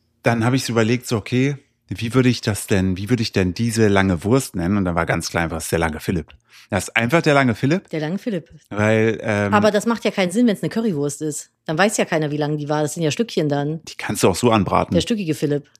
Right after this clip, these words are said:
Speaker 1: Currywurst wird dir erst zu Currywurst, weil sie in die Currysoße kommen, wenn die nicht in die Currywurst
Speaker 2: Ja, aber wer
Speaker 1: Soße
Speaker 2: isst denn eine Currywurst am Stück?
Speaker 1: Wenn's der lange Philipp ist, hinterfragt es keiner.
Speaker 2: Niemand will eine Currywurst am Stück essen.
Speaker 1: Ich sage doch einfach, du sagst ja nicht, dass es eine,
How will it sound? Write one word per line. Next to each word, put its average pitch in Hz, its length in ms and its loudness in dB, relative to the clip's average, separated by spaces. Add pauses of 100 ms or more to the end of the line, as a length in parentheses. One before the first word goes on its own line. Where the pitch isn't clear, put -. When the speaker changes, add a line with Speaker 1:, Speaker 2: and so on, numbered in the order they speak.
(120)
Speaker 1:
Currywurst 214 360 2
wird 107 120 -4
dir 110 60 2
erst 107 160 0
zu 104 80 -4
Currywurst, 113 380 2
weil 107 80 2
sie 104 100 0
in 101 80 2
die 92 80 -2
Currysoße 98 600 -4
kommen, 92 180 -2
wenn 87 80 0
die 92 60 0
nicht 104 160 -2
in 110 40 0
die - 40 -2
Currywurst 101 500 -2
Speaker 2:
Ja, - 60 0
aber 190 200 2
wer 196 120 2
Speaker 1:
Soße 95 100 -8
Speaker 2:
isst - 220 0
denn 226 160 2
eine 220 140 2
Currywurst 233 680 -2
am 151 100 -8
Stück? - 500 -8
Speaker 1:
Wenn's 143 200 2
der 147 120 4
lange 139 240 2
Philipp 165 320 2
ist, 165 140 0
hinterfragt 139 480 0
es 107 120 -10
keiner. 92 360 -2
Speaker 2:
Niemand 349 440 2
will 302 80 2
eine 269 120 2
Currywurst 302 460 -2
am 208 120 -2
Stück - 340 -2
essen. 165 460 -4
Speaker 1:
Ich 160 200 0
sage 151 380 2
doch 143 160 2
einfach, 139 360 2
du 135 140 -6
sagst 151 320 0
ja 165 80 0
nicht, 147 160 -4
dass 143 140 0
es 123 60 -14
eine, 139 100 -2